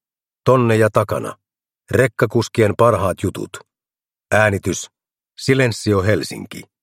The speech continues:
Kaksituhattakaksikymmentäkolme. Lukija. Mikko Leskelä. Luku yksi. Lähtö.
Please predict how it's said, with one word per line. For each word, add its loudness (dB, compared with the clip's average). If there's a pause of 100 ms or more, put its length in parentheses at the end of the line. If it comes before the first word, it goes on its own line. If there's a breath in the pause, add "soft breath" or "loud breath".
(260)
Kaksituhattakaksikymmentäkolme. -2 (600)
Lukija. -2 (540)
Mikko -2
Leskelä. -8 (4000)
Luku 2
yksi. -10 (1300)
Lähtö. -2